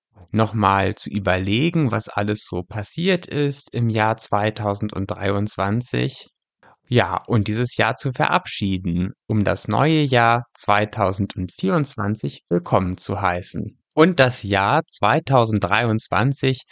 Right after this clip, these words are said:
fing bereits mit einer Katastrophe an, nämlich mit dem verheerenden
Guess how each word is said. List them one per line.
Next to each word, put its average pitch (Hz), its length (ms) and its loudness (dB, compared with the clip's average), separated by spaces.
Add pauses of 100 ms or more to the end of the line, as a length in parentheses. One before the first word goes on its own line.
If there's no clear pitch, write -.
(440)
fing 196 540 4 (320)
bereits 113 640 2
mit 113 240 0
einer 107 240 2
Katastrophe 117 1120 2
an, 139 360 2 (360)
nämlich 117 420 4
mit 117 160 0
dem 107 140 4
verheerenden 107 800 4